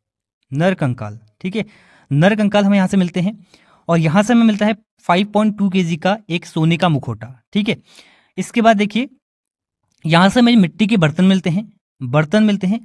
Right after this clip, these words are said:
और बर्तन कैसे थे? ये पाकिस्तान की स्वात घाटी से मिलते जुलते बर्तन थे। या हम ये भी कह सकते हैं कि जो मलारी गांव से हमें बर्तन मिले हैं या मलारी गांव से कुछ ऐसे अवशेष हमें मिले हैं जिनका संबंध जो है सिंधु घाटी सभ्यता से भी रहा है। ठीक है, तो ये एग्जाम में अगर पूछा जाएगा कि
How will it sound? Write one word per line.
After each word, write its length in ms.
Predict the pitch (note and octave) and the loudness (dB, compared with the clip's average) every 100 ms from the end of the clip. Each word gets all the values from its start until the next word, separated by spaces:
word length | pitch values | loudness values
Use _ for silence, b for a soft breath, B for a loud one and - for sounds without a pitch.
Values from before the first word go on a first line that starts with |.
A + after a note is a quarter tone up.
| B | B
और 100 | F3 | -2
बर्तन 320 | C#3+ E3+ G#3+ | 0 2 2
कैसे 280 | A#3 G3+ A3+ | 0 0 -2
थे? 180 | G#3+ C#4 - D3 | -4 -6 -8 -4
ये 140 | F3+ | -2
पाकिस्तान 460 | G#3 E3 D3+ F#3+ G#3 | 0 -2 -2 0 0
की 100 | A3+ | -2
स्वात 300 | G#3+ F#3 G3+ | 0 0 2
घाटी 300 | E3 D3+ D#3+ | 0 -2 -4
से 200 | D#3 A3 b b b | -6 -6 b b b
मिलते 280 | D#3+ F3 G#3+ | -2 0 0
जुलते 220 | E3 D#3+ | 0 -2
बर्तन 300 | D3 B2+ C#3 | -4 -2 -4
थे। 140 | D#3 B3 b b E3+ | -4 -8 b b 0
या 120 | A3 | 4
हम 120 | A#3 | 4
ये 180 | E3 G3 | 4 2
भी 120 | B3+ | 2
कह 120 | A3+ | 0
सकते 280 | G3 E3 D#3+ | -4 -6 -4
हैं 120 | E3 | -4
कि 160 | E3 G3 | -4 -6
जो 320 | F3+ G3+ G#3 - | -4 -6 -6 -10
मलारी 420 | C3+ C#3 D3+ G3 | -4 0 0 0
गांव 180 | F3+ F3 | 0 -2
से 120 | F#3 | -2
हमें 200 | F3+ F#3+ b b b | -2 -2 b b b
बर्तन 400 | B2+ D3 D3+ G3+ | -4 -2 0 2
मिले 180 | F3 E3+ | 2 0
हैं 120 | E3 | -2
या 80 | F#3 | 0
मलारी 300 | D#3 D3 E3+ | 0 0 0
गांव 160 | E3+ E3+ | -2 -4
से 100 | F#3 | -6
कुछ 180 | F3 - | -8 -6
ऐसे 220 | D#3+ F#3 | -6 -4
अवशेष 340 | D3 B2+ F3+ | -6 -6 -4
हमें 140 | F3+ D#3 | -2 -2
मिले 160 | D3 | -2
हैं 180 | C#3+ G#3+ b b b | -2 -6 b b b
जिनका 340 | D3 F#3+ G3+ A#3 | 0 2 2 0
संबंध 380 | G3+ E3 E3+ D#3+ | 0 -2 -2 -2
जो 140 | D3+ | -4
है 120 | D#3 G#3+ | -4 -2
सिंधु 340 | G3 G3+ A3 | 0 2 2
घाटी 240 | D#3+ E3 | -2 -4
सभ्यता 300 | F3 C#3 C3 | -6 -6 -8
से 140 | C3 C3 | -8 -6
भी 180 | F#3+ A3 | -6 -6
रहा 380 | C3 C3 A2 | -6 -6 -8
है। 200 | G#2+ _ _ | -12 _ _
ठीक 160 | F#3+ F#3 | -12 -10
है, 60 | A#3 b b b - | -10 b b b -8
तो 60 | |
ये 200 | D3 F3 | -2 0
एग्जाम 260 | G3+ D3 D#3+ | 0 0 0
में 100 | F3+ | 0
अगर 120 | F3 | -2
पूछा 240 | E3 D3 E3+ | -4 -6 -4
जाएगा 220 | D#3+ F3 | -2 -4
कि 200 | F3 | -6